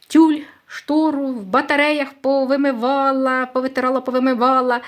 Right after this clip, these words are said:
помила вікна, попилососила стіну.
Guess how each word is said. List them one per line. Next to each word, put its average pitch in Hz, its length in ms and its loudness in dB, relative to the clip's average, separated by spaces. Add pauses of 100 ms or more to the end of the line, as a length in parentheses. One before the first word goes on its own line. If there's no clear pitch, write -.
(720)
помила 294 400 4
вікна, 277 640 0
попилососила 294 800 -2
стіну. 302 840 0